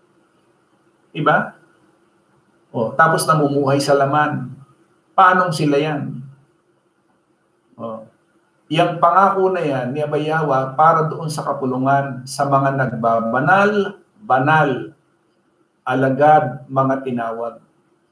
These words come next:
Hindi para sa lahat ng tao yan. Kaya liwanag ko,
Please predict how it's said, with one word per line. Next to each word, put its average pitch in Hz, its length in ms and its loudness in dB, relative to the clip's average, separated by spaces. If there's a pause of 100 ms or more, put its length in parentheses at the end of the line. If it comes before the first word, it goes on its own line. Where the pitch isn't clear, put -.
(1500)
Hindi 147 320 2
para 135 320 2
sa 143 80 0
lahat 120 320 0
ng 120 80 -4
tao 113 320 -6
yan. 98 320 -10 (1600)
Kaya 175 240 4
liwanag 156 320 4
ko, 135 320 -4